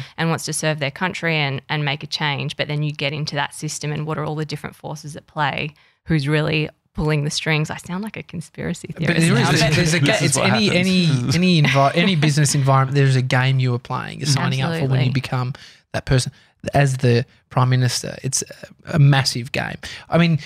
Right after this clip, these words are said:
Speaker 2: the cultural influence of people beating him down gives you this perspective on him, whether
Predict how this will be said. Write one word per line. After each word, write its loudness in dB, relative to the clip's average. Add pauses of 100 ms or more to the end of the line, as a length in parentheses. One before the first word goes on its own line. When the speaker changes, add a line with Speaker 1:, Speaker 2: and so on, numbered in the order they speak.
(160)
Speaker 2:
the 2
cultural 2
influence 2
of 2 (680)
people 4
beating 4
him 4
down 0
gives 2
you 4
this 0
perspective 0
on 6
him, 2
whether 4